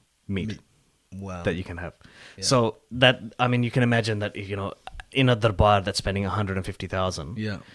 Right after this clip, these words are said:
Speaker 1: how many chickens they must be eating?
Speaker 2: Yeah.
Speaker 1: Right? It must be a
Speaker 2: And
Speaker 1: crazy
Speaker 2: then,
Speaker 1: number.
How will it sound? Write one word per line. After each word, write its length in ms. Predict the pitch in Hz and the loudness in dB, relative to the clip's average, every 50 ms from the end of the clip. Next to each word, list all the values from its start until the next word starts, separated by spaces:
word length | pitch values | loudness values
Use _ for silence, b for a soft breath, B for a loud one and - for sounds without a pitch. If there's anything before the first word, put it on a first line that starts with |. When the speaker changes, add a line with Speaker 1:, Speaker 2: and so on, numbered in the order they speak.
| B B | B B
Speaker 1:
how 180 | B - 104 101 | B 2 2 4
many 260 | 98 98 95 90 87 | 4 4 2 0 -2
chickens 420 | - - 95 - - 90 85 80 - | -4 -4 -6 -4 -4 -4 -6 -6 -8
they 120 | - 82 | -8 -8
must 200 | 80 80 78 - | -6 -6 -8 -8
be 120 | - - - | -8 -8 -8
eating? 240 | 69 - 60 - - - - _ _ _ _ - | -8 -8 -10 -12 -14 -16 -20 _ _ _ _ -4
Speaker 2:
Yeah. 120 | 127 117 90 | -2 -2 -2
Speaker 1:
Right? 80 | 87 | -2
It 60 | - - | -2 -2
must 240 | 101 95 90 - | -2 -2 -4 -4
be 100 | - 92 | -4 -4
a 40 | 85 | -4
Speaker 2:
And 80 | 92 110 | -2 0
Speaker 1:
crazy 220 | 104 90 95 101 | 2 2 4 2
Speaker 2:
then, 80 | 95 90 | 2 0
Speaker 1:
number. 220 | 85 82 78 - | -2 -4 -6 -10